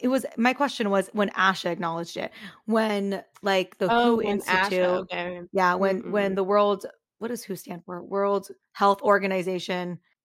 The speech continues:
Speaker 1: Yeah, when they already, when they acknowledged or acknowledged when we were
Speaker 2: I see.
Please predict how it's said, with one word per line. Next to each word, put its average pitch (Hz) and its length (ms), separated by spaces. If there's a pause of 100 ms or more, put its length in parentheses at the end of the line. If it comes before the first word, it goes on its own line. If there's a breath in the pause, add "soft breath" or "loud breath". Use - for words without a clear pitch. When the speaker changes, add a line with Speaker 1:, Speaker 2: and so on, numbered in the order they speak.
Speaker 1:
Yeah, 190 180
when 190 260
they 190 200
already, 180 680 (480)
when 208 220
they 214 240 (100)
acknowledged 180 720 (180)
or 185 140
acknowledged 175 500
when 175 180
we 175 180
were 175 360
Speaker 2:
I 175 40
see. - 80